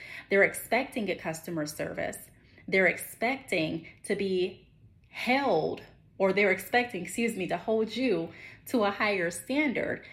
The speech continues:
because of the business that you're in. And so one way to not only distinguish yourself from other businesses without talking bad about another business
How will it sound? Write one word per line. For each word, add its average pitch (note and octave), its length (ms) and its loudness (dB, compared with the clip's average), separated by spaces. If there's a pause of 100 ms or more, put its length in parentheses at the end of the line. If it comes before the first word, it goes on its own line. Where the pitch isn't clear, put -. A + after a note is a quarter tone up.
(180)
because C4 440 0 (100)
of F#3+ 160 2 (120)
the E3+ 340 0
business G3 480 0
that - 200 -2
you're E3 200 -4
in. - 260 -4 (1200)
And F#3+ 240 2
so F#3 480 2 (1080)
one G#3 420 4
way E3 300 4 (140)
to F#3 140 0
not G3 280 -2
only B3+ 240 0
distinguish A#3 640 0
yourself F3 380 -2
from F3 120 -4
other D#3+ 180 0
businesses F3 840 -2 (340)
without A3 360 2
talking G3+ 420 -4
bad F#3+ 260 -2
about F#3 220 0
another D#3 320 0
business D#3 560 -4